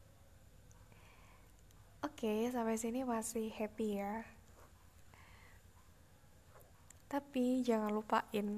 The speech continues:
kalau awalnya Revan tuh sukanya sama Jenny.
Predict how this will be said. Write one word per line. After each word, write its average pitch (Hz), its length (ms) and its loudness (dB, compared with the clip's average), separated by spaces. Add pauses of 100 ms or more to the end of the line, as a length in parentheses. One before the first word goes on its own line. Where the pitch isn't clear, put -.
(120)
kalau 208 320 2
awalnya 202 720 6 (240)
Revan 208 400 2
tuh 247 320 0
sukanya 220 560 2
sama 233 480 -2 (1900)
Jenny. 190 400 0